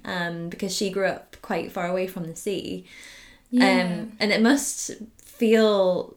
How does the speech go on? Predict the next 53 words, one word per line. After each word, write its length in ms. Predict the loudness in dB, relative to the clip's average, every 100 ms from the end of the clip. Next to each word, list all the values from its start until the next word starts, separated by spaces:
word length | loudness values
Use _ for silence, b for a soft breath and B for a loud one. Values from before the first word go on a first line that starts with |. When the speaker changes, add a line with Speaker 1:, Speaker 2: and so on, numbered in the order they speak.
| 0
Speaker 1:
like 200 | 0 4
all 160 | 8 8
of 80 |
a 40 | 6
sudden 200 | 0 -2
it 80 | -2
hits 260 | -4 -2
you 80 | -2
at 120 | 0
once, 320 | 0 -2 -4
and 100 | -4
then 300 | -2 -2 -2
you, 340 | -4 -4 -4 -2
that 260 | 0 0 0
Speaker 2:
Mm. 40 |
Speaker 1:
whole 260 | 0 2 4
world 280 | 4 4 2
is 120 | -2
opened 340 | -4 -4 -4
up 140 | -4 -6
to 140 | -8
you 140 | -8 -6
when 160 | -6 -8
you 160 | -10
first 500 | -8 -6 -4 -6 -12 -16 _ _ _ _ -4
either 220 | -2 0
learn 180 | 0 0
how 120 | -4
to 100 | -6
dive 480 | -2 0 2 2 2
or, 420 | 0 2 2 0
you 240 | -2 -4 -4
know, 120 | -4
get 200 | -4 -4
to 60 | -4
Speaker 2:
Yeah. 60 |
Speaker 1:
the 40 | -4
sea 460 | -2 -2 0 0
or 120 | 0 -2
something 300 | -4 -6 -8
like 160 | -4
that. 320 | 0 0 -2 B B B B B -6
And 120 | 0
then 120 | 2
it's 100 | 2
obviously 380 | 2 2 2 0
been 360 | -2 -2 -4 -6
a 40 |
passion 460 | -8 -8 -6 -6 -6
that's, 400 | -6 -8 -12 -10
you 100 | -10
know, 220 | -8 -8
continued 920 | -8 -8 -8 -4 -2 0 -2 -4 -8